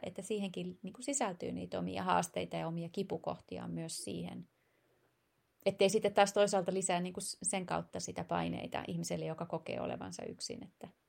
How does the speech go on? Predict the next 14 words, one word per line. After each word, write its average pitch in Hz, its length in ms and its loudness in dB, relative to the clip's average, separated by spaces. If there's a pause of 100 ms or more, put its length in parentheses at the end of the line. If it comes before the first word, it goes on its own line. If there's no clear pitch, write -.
(960)
että 170 240 -10
tota, - 340 -6 (380)
niinku 190 180 4
entisestään 175 600 4
se, - 120 -4
että - 200 -8
pitäisi, 170 400 -4
pitäisi 165 340 4
olla 156 120 2
se 170 140 -2
sosiaalinen - 640 0
ja 175 40 -4
pitäisi - 260 -4
olla 156 160 -2